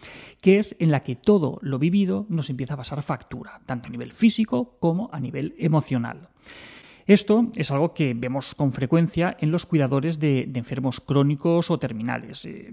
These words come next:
mientras dura la enfermedad de, de su familiar, aguantan todo lo que haga falta, dan el, el cien por cien durante mucho tiempo, con esfuerzo, sin dormir, apenas parecen acusar agotamiento. Pero cuando finalmente fallece el familiar y entonces bajan las demandas,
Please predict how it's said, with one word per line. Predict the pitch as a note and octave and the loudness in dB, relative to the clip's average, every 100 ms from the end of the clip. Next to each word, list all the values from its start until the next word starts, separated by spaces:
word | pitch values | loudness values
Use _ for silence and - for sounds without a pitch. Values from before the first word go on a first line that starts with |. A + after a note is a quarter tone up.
| - | -14
mientras | B2+ C#3+ B2 B2+ B2+ | -10 -6 -4 -4 0
dura | D3 | 2
la | F3 | 2
enfermedad | E3 D3+ D3 D3+ D#3 | 2 2 2 2 2
de, | C#3 - | -2 -4
de | B2 | -6
su | - | -8
familiar, | B2 A#2+ B2 C#3 D3+ - - | -6 -2 2 2 0 -4 -6
aguantan | C3+ C3+ D3 D#3+ D#3 | -2 0 0 -2 -2
todo | C#3 C3 | -2 -2
lo | C#3 | -4
que | - C#3+ B2+ | -4 -4 -4
haga | G#2+ A#2+ | -6 -10
falta, | - - - - - | -12 -16 -18 -20 -20
dan | - B2 | -14 -8
el, | B2 B2 | -6 -6
el | B2 A#2 | -10 -14
cien | - D#3 C#3 | -2 0 0
por | C#3 | -2
cien | B2 C#3+ D3+ - | -2 -2 -2 -4
durante | C#3+ C3+ A#2 | 0 0 2
mucho | C3 - - | 0 0 -2
tiempo, | A#2+ A2 - | -4 -8 -14
con | - D3+ | -4 -2
esfuerzo, | C#3+ - B2 A#2+ B2 | -2 -4 -8 -6 -12
sin | - B2 | -10 -6
dormir, | B2+ B2 B2 B2+ - - - | -4 -2 -2 -2 -4 -12 -16
apenas | - - D3+ D3+ E3+ | -8 0 2 2 -2
parecen | - B2+ C3+ C#3+ C#3+ C#3 | -6 -6 -2 0 2 0
acusar | C3 B2 B2+ B2+ - | -2 -6 -6 -6 -4
agotamiento. | D#3 C#3 A#2+ A2+ A2 - - _ _ - - - - - - - | -2 0 -2 -4 -6 -12 -20 _ _ -20 -20 -20 -20 -20 -14 4
Pero | G3 A3 A3+ | 6 6 2
cuando | - C#3+ B2+ - | 0 2 0 -4
finalmente | - C#3+ F3+ F#3+ F#3+ - - | -4 0 4 4 2 -2 -14
fallece | - C3+ C#3+ | -6 -2 0
el | E3 | 0
familiar | E3+ D3+ D#3+ D#3 D#3 | 2 2 4 2 0
y | A#2+ A2 | -4 -6
entonces | A#2+ D3 B2+ A#2+ B2+ | -2 -2 -2 -8 -6
bajan | B2+ C#3+ D3 | -4 -2 -2
las | C#3 | -2
demandas, | C3 C#3+ C#3 C3 - | 2 2 2 -2 -6